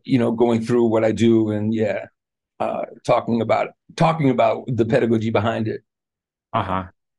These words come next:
Speaker 2: Yeah. So maybe you can hit us with a qu-, couple of the quick points of, you know, how music or how, uh,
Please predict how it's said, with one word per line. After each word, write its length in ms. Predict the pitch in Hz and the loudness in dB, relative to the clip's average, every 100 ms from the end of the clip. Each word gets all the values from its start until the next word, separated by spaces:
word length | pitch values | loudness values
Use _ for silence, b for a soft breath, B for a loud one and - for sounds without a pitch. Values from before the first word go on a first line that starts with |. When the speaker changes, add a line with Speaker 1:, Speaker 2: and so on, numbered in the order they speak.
| _ _ _ | _ _ _
Speaker 2:
Yeah. 240 | 131 151 143 | 0 0 0
So 320 | - 143 135 | 0 0 0
maybe 300 | 127 147 165 | 0 0 0
you 100 | 165 | -4
can 140 | 156 | -2
hit 160 | 127 139 | -4 0
us 180 | 156 139 | 0 0
with 120 | 113 | -4
a 60 | 104 | -4
qu-, 200 | - - - | -8 -12 -4
couple 300 | 120 117 120 | -2 2 2
of 80 | |
the 180 | 110 101 - | 0 -4 -8
quick 280 | - 120 - | -4 -4 -4
points 500 | - 127 123 117 - - | -2 0 2 -2 -8 -6
of, 440 | 104 101 92 - _ _ _ - | -2 -2 -4 -12 _ _ _ -10
you 80 | 104 | -8
know, 100 | 95 | -6
how 320 | - 117 110 | -2 0 0
music 800 | 107 107 113 123 120 110 107 - | -2 0 0 0 0 -2 -4 -6
or 160 | 107 101 | -4 -4
how, 580 | 92 107 110 107 104 - _ _ _ _ - | -2 0 0 0 -2 -8 _ _ _ _ -4
uh, 420 | 101 95 95 | -2 0 0